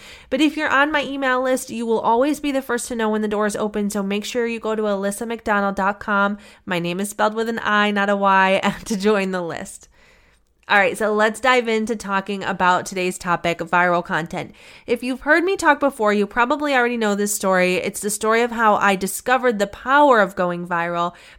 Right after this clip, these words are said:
but I'm telling it again 'cause it's a good one. So back in two thousand twelve, when I owned a brick and mortar store with my sister, we had this experience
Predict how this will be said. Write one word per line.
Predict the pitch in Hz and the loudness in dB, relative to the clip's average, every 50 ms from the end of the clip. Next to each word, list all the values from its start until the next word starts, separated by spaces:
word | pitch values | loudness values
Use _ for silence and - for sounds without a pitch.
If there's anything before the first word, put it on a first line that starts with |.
| - | -10
but | - 208 | -2 0
I'm | 196 180 175 180 | 0 0 0 -2
telling | - 196 185 202 240 277 | -2 0 0 0 2 2
it | 294 302 302 | 2 2 2
again | 269 262 247 226 226 214 220 | 2 2 2 2 2 2 0
'cause | 220 247 240 180 - - - | -2 -4 -4 -6 -6 -8 -8
it's | 196 185 - | -8 -4 -4
a | 214 | -4
good | 208 202 185 180 | -2 -2 -4 -4
one. | 185 147 131 165 - - 208 _ _ _ _ _ _ _ _ _ _ _ _ _ _ _ _ _ | -4 -6 -6 -8 -10 -16 -20 _ _ _ _ _ _ _ _ _ _ _ _ _ _ _ _ _
So | - - - | -16 -10 -2
back | 180 190 190 196 - | 0 0 0 0 -2
in | 226 220 | -6 -8
two | - 247 | -6 -2
thousand | 233 226 226 - - 254 214 | 0 0 0 -2 -4 -8 -8
twelve, | - - 180 165 165 175 - - - - - - - - _ | -4 -2 0 0 0 -2 -6 -12 -20 -20 -20 -20 -20 -18 _
when | - 208 202 | -6 -4 -2
I | 196 - - | -2 -2 -2
owned | - 196 202 214 233 - - | -2 -2 0 -2 -2 -4 -6
a | 220 | -6
brick | 214 208 208 202 220 | -4 -4 -6 -4 -4
and | 220 214 | -4 -4
mortar | 208 208 208 202 202 208 | -2 -2 -2 -2 -2 -4
store | 202 - - 190 185 | -6 -6 -4 -4 -2
with | 185 180 - | -2 -4 -4
my | 185 185 | -6 -6
sister, | 180 - 190 175 - - 196 180 | -6 -6 -8 -8 -6 -4 -4 -4
we | 165 190 180 | -4 -6 -8
had | 156 170 185 180 185 | -6 -4 -4 -4 -4
this | 220 226 - | -6 -6 -6
experience | 269 262 - - - - - 196 185 180 175 175 175 170 175 - - | -6 -8 -8 -12 -14 -10 -8 -6 -4 -4 -2 -2 -2 -4 -4 -6 -10